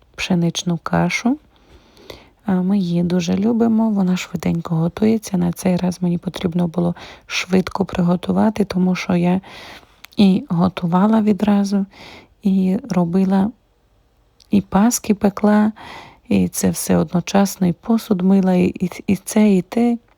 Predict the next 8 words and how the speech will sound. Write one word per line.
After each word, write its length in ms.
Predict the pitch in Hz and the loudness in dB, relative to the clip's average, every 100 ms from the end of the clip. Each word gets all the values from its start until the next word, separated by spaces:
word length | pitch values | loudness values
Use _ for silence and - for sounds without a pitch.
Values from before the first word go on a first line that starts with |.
| _ _ _ _ _ _ _ _ _ - - - - - _ - | _ _ _ _ _ _ _ _ _ -20 -20 -20 -20 -20 _ -2
Я 200 | 185 180 | 0 0
промила 520 | - 185 180 175 175 | 0 2 2 2 0
добре 420 | 196 190 196 185 - - - - _ _ | 0 0 0 -2 -6 -20 -20 -20 _ _
крупу 600 | - 180 - 190 226 339 _ _ | -2 -2 -2 -2 0 -2 _ _
пшеничну 720 | - 240 240 247 - 247 262 - _ _ _ _ _ _ _ - - - _ _ _ _ _ _ | -2 2 2 2 0 -2 -2 -6 _ _ _ _ _ _ _ -20 -20 -20 _ _ _ _ _ _
і 360 | 214 202 196 180 | 4 4 2 0
залила 440 | - 185 175 175 | 0 0 0 0
водою, 600 | 170 170 156 175 190 233 | 0 -2 0 0 0 0